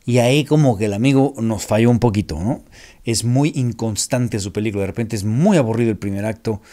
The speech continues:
y luego como que se recupera y luego se vuelve a caer y luego vuelve a subir al final. O sea, es una cosa medio inconstante. Pues quizá por, por la forma que tiene de ver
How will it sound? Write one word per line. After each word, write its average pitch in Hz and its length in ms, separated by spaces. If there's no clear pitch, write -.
y 104 80
luego 107 320
como 98 180
que 92 160
se 98 200
recupera 101 600
y 113 40
luego 107 120
se 85 100
vuelve 95 200
a 90 60
caer 117 280
y 117 60
luego 104 160
vuelve 98 140
a 98 40
subir 107 240
al 107 80
final. 123 240
O 104 40
sea, 123 120
es 117 100
una 110 160
cosa 107 220
medio 98 220
inconstante. 127 640
Pues - 380
quizá 113 480
por, 92 220
por 85 500
la 107 160
forma 120 400
que 101 100
tiene 113 240
de 98 100
ver 110 320